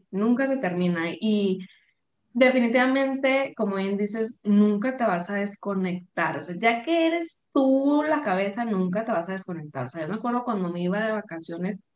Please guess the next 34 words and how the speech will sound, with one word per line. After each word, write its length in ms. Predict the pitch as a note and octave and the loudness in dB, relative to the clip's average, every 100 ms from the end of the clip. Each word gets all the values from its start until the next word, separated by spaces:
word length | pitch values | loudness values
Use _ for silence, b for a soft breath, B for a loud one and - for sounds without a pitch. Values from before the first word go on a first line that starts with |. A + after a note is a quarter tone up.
| _ | _
y 140 | G3 | -6
que 100 | G3+ | -4
trabajaba 680 | F#3+ F#3 E3 D#3 - F3+ F3 | -4 -4 -4 -6 -4 0 2
en, 220 | G#3 G#3+ G3 | 0 -2 -4
en 220 | F#3+ F3 | -2 -2
el 120 | E3 | -4
despacho, 600 | E3 - - F3 C#4 D#4 B B B B | -8 -6 -4 -4 -6 -8 B B B B
literal, 540 | - G3+ F#3 G3+ F#3+ F#3 | -2 -2 2 4 4 4
yo 60 | |
les 160 | A3+ B3+ | 4 4
decía, 260 | A#3 F3+ G3 | 2 0 2
"No 240 | F#3+ G3 | 2 4
me 140 | A3+ E4 | 4 2
estén 260 | - D#4+ | 0 -2
molestando, 680 | D#4+ E4+ C4+ - G3 F3+ F3+ | 0 0 -2 -2 -2 0 0
¿eh? 140 | B3+ A3 | 0 0
Ya 140 | G#3 B3 | 0 2
les 160 | D#4+ E4 | 2 0
dejé 360 | C#4 - A#3 | -2 -2 -2
todo 160 | A#3+ C4+ | 0 0
aquí 260 | C4 B3+ | 0 0
listo, 400 | A3 C#4 D#4+ D#4+ | 0 2 2 2
aquí 140 | D4 B3+ | -2 -2
están 180 | A#3+ B3+ | -2 0
las 140 | B3 | 0
indicaciones, 760 | A#3 G#3 G3+ G3 A#3+ C#4+ D4 - | 0 0 -2 -4 -2 -4 -6 -4
no 460 | G#3 G3 A3 A#3 C4+ | 0 4 4 4 4
me 120 | E4 | 2
hablen 420 | E4 D#4+ E4+ F4 | 2 2 -2 -6
salvo 380 | - C4+ A#3+ G#3+ | 0 2 2 2
que 120 | G#3+ | 2
sea 120 | G#3+ | 2
una 120 | G#3+ C4 | 0 0
emergencia". 640 | C#4+ F3 F3+ G3 - - | 0 0 -2 -2 -4 -8